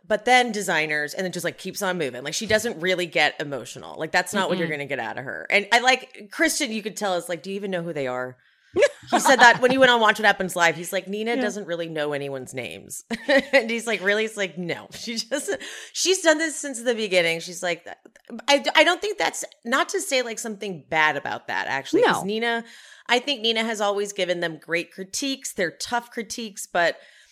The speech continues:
Speaker 1: also interesting, too. And this is so fashion in a nutshell. A lot of the time throughout the years, the designers, the judge, I mean, the judges, they won't disagree a lot. Like,
Speaker 2: Yeah.
Speaker 1: Michael Kors and Nina would totally disagree. And then Heidi would be like, "I thought totally opposite." So it's
Speaker 2: Mm-hmm.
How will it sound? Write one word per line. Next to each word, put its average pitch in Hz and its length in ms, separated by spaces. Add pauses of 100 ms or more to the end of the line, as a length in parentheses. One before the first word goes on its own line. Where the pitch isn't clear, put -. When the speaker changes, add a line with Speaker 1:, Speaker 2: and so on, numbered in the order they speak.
(180)
Speaker 1:
also 359 300
interesting, 254 520
too. 185 260
And 170 140
this 226 140
is 233 180
so 185 240
fashion 156 560
in 151 80
a 147 60
nutshell. 170 500
A 208 80
lot 233 240
of 440 60
the - 60
time 196 260
throughout 185 240
the 180 80
years, 160 380 (420)
the 214 140
designers, 240 760
the 208 80
judge, 202 340
I 220 60
mean, 208 160
the 208 40
judges, 233 500
they 269 180
won't 480 260
disagree 226 560
a 143 80
lot. 110 300
Like, 170 240 (180)
Speaker 2:
Yeah. 196 120
Speaker 1:
Michael 269 280
Kors 269 380
and 202 120
Nina 214 300
would 170 160
totally 208 380
disagree. 190 500
And 165 80
then 156 80
Heidi 190 240
would 180 140
be 175 80
like, 160 160
"I 233 140
thought 175 260
totally 208 280
opposite." 226 520
So 262 120
it's 233 140
Speaker 2:
Mm-hmm. 160 80